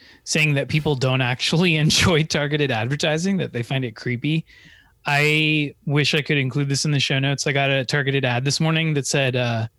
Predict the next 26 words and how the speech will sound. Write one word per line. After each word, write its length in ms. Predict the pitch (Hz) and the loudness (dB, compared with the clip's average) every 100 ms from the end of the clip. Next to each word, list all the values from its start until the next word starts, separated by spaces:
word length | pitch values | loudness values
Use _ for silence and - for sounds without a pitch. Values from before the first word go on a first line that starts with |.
| _ _ _ _ _ - | _ _ _ _ _ -6
it 120 | 139 | -4
said, 300 | - 143 127 | 0 0 0
uh, 280 | 120 113 107 - _ _ _ _ _ _ _ - | 0 -2 -6 -10 _ _ _ _ _ _ _ -4
old, 380 | - 202 175 - | 0 0 0 -2
it 80 | 165 | 0
was 120 | 151 | 2
something 300 | 208 190 175 | 2 2 2
like, 320 | 151 131 - - | 2 0 -4 -2
it 60 | |
was 120 | 151 | 0
a 60 | 135 | 0
t-shirt 440 | - 160 139 143 | 0 0 2 0
on 120 | 123 123 | 0 -2
Instagram 360 | 143 156 139 127 | -2 0 -2 -2
and 80 | 131 | -2
it 40 | |
was 140 | 131 | -2
like, 160 | 131 117 - | -2 -6 -4
"Old 320 | 185 185 170 | -2 0 0
guys 440 | 151 160 147 143 131 | 0 2 2 2 2
born 340 | 131 160 156 | 2 2 2
in 220 | 147 135 | 2 0
June 560 | 120 143 185 185 165 143 | 0 2 2 4 2 2
are 180 | 139 135 | 2 0
the 160 | 117 | -2
best." 640 | 98 123 143 117 101 - | -4 -2 0 0 -4 -4